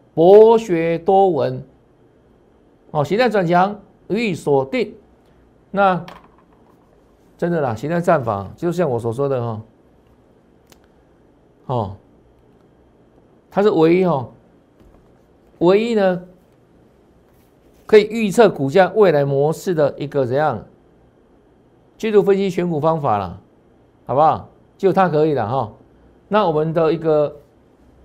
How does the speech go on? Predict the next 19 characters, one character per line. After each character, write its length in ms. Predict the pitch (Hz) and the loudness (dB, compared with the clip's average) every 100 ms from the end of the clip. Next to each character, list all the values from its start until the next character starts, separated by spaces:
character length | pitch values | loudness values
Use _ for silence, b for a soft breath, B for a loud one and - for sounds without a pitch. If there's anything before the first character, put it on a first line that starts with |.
| _ | _
实 260 | - 175 180 | -10 -6 0
战 240 | 226 185 | 0 0
的 80 | 170 | -4
印 200 | 170 220 | -6 -6
证 140 | 180 180 | -2 -2
也 80 | |
很 180 | 180 131 | -2 -6
多 200 | 127 156 | -2 -2
了， 120 | 147 113 - | -2 -4 -6
包 140 | 196 | -4
含 100 | 196 | -4
什 60 | 156 | -4
么 100 | 139 113 | -8 -6
高 220 | 185 185 | 0 0
龄， 280 | 175 117 107 - _ _ _ _ - | 0 -4 -8 -14 _ _ _ _ 0
高 220 | 196 202 | 2 4
龄， 220 | 151 110 - _ _ _ _ _ _ | 0 -6 -12 _ _ _ _ _ _
当 180 | 220 233 | 0 0
时 380 | 226 165 170 | -2 -4 -4